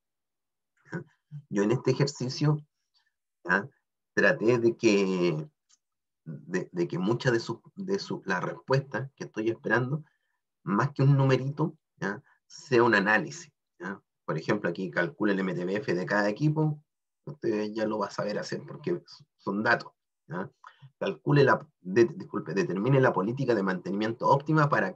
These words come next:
cada equipo de manera independiente. Recomien-,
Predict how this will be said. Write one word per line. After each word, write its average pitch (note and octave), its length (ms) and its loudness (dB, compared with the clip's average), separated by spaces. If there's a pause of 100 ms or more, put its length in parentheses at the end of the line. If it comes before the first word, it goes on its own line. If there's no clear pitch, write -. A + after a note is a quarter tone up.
(100)
cada D#3+ 260 4
equipo E3+ 400 0
de C3 80 0
manera B2 260 -2
independiente. B2 800 0 (800)
Recomien-, A2+ 760 2